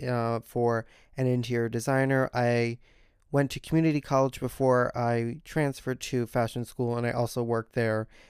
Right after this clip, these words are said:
helping, uh, my honors advisor with, um, basically being her assistant. So that's kind of, like, a little history about me and my job experience. And right now I still do work, um,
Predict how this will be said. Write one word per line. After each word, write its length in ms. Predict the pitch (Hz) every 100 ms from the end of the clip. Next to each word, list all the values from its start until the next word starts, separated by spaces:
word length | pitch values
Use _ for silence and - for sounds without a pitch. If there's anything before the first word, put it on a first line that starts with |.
| _
helping, 500 | - 139 131 123 120 - -
uh, 300 | 123 113 113
my 420 | 117 110 113 - -
honors 380 | 143 139 127
advisor 680 | 120 113 110 110 113 110 110 - _ _ _ _ _
with, 480 | 131 127 120 110 - -
um, 380 | 131 117 110 123
basically 400 | 190 208 220 185
being 220 | 139 139 123
her 100 | 117
assistant. 500 | - 110 117 - -
So 380 | 143 127 123 - _ _ _ _ _ - - -
that's 200 | 156 -
kind 160 | 185 175
of, 80 |
like, 100 | 165
a 60 | 147
little 200 | 139 139
history 260 | 127 - 127
about 200 | 120 120
me 200 | 127 123
and 100 | 120
my 80 |
job 300 | 120 117 113
experience. 640 | 120 - 123 117 113 113 - - - - _ _
And 800 | 135 131 127 120 120 117 117 120 - _ _ _ _ _ _ _ _ _ _ -
right 260 | 175 202
now 240 | 160 151 147
I 80 |
still 300 | 135 - 160
do 200 | 156 151
work, 480 | 147 135 127 127 - -
um, 400 | 127 123 117